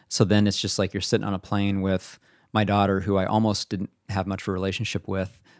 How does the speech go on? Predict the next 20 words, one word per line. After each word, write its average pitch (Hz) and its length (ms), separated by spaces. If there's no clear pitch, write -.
um, 92 380
because 98 340
of 90 240
choices 95 360
that 95 100
I 92 100
was 92 120
making 92 340
and 92 80
pain 92 180
that 92 80
I 90 40
was 90 100
experience-, 98 640
experiencing. 104 680
And 95 320
here 117 260
we 117 140
are 101 200
together 95 680